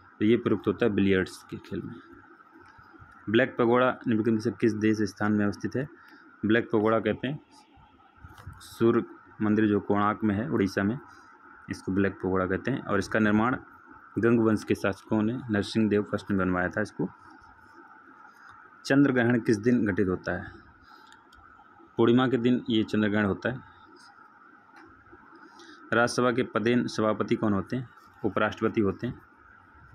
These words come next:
पदेन सभापति। नाइट्रोजन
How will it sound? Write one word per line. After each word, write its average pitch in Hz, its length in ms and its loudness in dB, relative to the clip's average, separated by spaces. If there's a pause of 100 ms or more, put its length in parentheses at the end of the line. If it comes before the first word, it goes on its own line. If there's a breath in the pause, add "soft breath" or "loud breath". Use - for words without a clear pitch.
(600)
पदेन 104 200 2
सभापति। 101 480 -2 (580 loud breath)
नाइट्रोजन 123 680 2